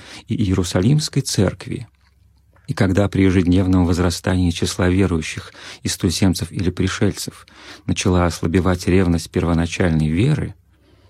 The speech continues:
тогда не только вновь вступавшие в христианскую веру,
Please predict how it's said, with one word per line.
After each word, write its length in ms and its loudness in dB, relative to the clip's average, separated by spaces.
тогда 260 2
не 100 4
только 300 2
вновь 340 6
вступавшие 800 -4
в 60 -12
христианскую 760 -2
веру, 320 -4